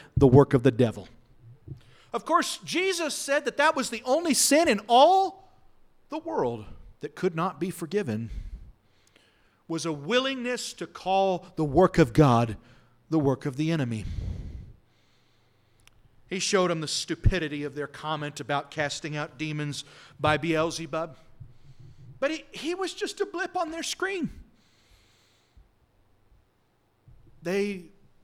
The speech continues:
were not those who rose. They were those who fell. Amen. He was a sign to be spoken against, and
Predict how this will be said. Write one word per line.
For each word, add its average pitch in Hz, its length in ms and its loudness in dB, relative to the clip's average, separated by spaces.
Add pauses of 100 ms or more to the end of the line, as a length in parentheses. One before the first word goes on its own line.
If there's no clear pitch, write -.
were 175 120 -6
not 190 380 -4
those 170 300 -4
who 151 140 -8
rose. 135 680 -8 (580)
They 135 120 -10
were 139 120 -6
those 135 300 -2
who 120 280 -6 (300)
fell. 117 440 -4 (1700)
Amen. 98 320 -20 (120)
He 143 100 -10
was 127 200 -8
a 123 60 -8
sign 147 520 0 (960)
to 135 100 -8
be 127 100 -6
spoken 147 480 -4
against, 143 480 0
and 123 140 -2